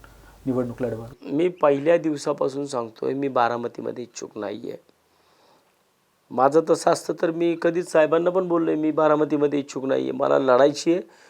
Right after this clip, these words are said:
Speaker 2: ती फक्त आणि फक्त पुणे लोकसभा लढायची आहे." त्यामुळं साईने कुठं लढायचं हा त्याचा प्रश्न आहे, परंतु मला लढायचं आहे कुठून,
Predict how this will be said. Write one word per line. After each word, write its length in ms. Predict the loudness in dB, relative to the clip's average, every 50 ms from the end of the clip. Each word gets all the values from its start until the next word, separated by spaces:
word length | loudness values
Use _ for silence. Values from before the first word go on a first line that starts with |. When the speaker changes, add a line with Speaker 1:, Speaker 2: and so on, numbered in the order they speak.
| _ _ _ _ -6
Speaker 2:
ती 60 | -6 0 2
फक्त 300 | 2 0 0 0 0 2
आणि 200 | 2 2 2 0 0
फक्त 240 | -2 -4 -2 -4 -6
पुणे 260 | -4 0 4 4 4
लोकसभा 360 | 4 4 0 -2 -2 -2 -2
लढायची 420 | -2 -2 -4 -4 -6 -8 -10 -12 -12
आहे." 80 | -12 -14 -16 _ _ _ _ _ _ _ _ _ _ -4
त्यामुळं 240 | 0 4 4 4 4
साईने 440 | 2 2 4 6 6 6 6 4
कुठं 240 | 2 2 4 4 6
लढायचं 380 | 6 6 6 6 4 4 2 2
हा 120 | 2 2
त्याचा 260 | 2 2 2 2 2
प्रश्न 320 | 0 -2 -6 -8 -10 -12 -14
आहे, 80 | -14 -14 _ _ _ _ _ _ _ _ _ _
परंतु 280 | -4 -4 -2 -2 -2
मला 280 | -2 2 2 6 6 6
लढायचं 440 | 8 6 6 6 4 2 0 0 -2
आहे 80 | -4
कुठून, 320 | -2 -4 -4 -4 -4 -6